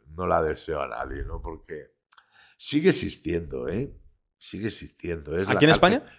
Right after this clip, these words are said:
Speaker 1: Sí, en todas partes. La cárcel es cárcel.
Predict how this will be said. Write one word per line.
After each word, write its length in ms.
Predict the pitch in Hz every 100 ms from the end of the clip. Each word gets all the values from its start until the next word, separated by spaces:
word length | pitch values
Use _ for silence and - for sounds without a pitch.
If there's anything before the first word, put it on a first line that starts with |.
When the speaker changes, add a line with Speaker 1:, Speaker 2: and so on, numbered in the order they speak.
| _
Speaker 1:
Sí, 260 | - 98 82
en 80 |
todas 180 | - 104
partes. 360 | - - - - _ _ _ _ _ - -
La 120 | 87
cárcel 340 | 87 139 - 85
es 120 | -
cárcel. 400 | - 76 -